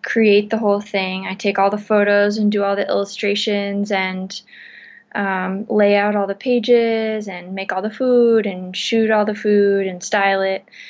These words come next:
And then there's, like, three or so months of editing where we refine everything. And we also have, like, testers who test all the recipes within that time. And,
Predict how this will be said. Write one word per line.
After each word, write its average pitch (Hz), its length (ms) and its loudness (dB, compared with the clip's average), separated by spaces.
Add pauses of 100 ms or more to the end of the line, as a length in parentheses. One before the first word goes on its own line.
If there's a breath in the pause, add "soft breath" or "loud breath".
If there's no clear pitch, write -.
(260 loud breath)
And 202 180 -2
then 190 300 2
there's, 185 300 -2
like, 180 260 -4 (120)
three 190 360 2
or 185 100 -2
so 185 220 0
months 175 300 -8
of 175 260 -4 (520)
editing 190 680 -4 (380 loud breath)
where 185 260 -4
we 185 120 -4
refine 226 420 0
everything. 214 440 -2
And 196 80 -2
we 202 100 2
also 202 200 -2
have, - 300 -12
like, - 240 -10
testers 208 840 -4
who 190 240 -8
test - 380 -10
all 214 120 -4
the 214 100 -2
recipes 208 440 -4
within 208 300 0
that 202 180 -6
time. 196 680 -4
And, 185 320 -6